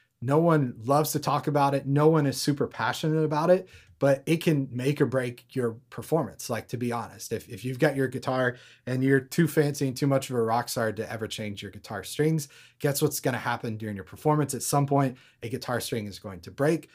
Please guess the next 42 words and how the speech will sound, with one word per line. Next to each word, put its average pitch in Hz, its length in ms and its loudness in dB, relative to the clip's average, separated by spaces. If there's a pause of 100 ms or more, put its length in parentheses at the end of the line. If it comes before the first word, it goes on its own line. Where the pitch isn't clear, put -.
(180)
Uh, 123 160 -4
at 120 120 -6
some 156 260 4
point, 147 260 2
the 131 100 -2
strings 139 340 0
are 127 40 -6
gonna 120 200 -2
get 120 200 -6
so 139 240 0
rusty 123 520 -4
that 117 160 -6
something 123 340 -4
breaks 120 380 -4
or 107 220 -4 (260)
your 117 120 -4
tone 139 400 0
is 120 240 -8
inconsistent. 139 840 -6 (360)
Uh, 113 120 -6
it's - 120 -4
not 123 100 -2
gonna 143 140 0
be 120 160 0
a, 113 100 -6
a 113 80 -8
great 127 300 -2
experience 120 480 -4
for - 80 -12
you 107 100 -6
to 98 80 -10
play. 110 340 -4
So 117 240 -2
the 110 140 -8
same 175 280 4
way 160 120 6
you've 147 220 2
gotta 139 200 2
change 131 320 -4
your 127 100 0
guitar 110 300 -6
strings 101 380 -10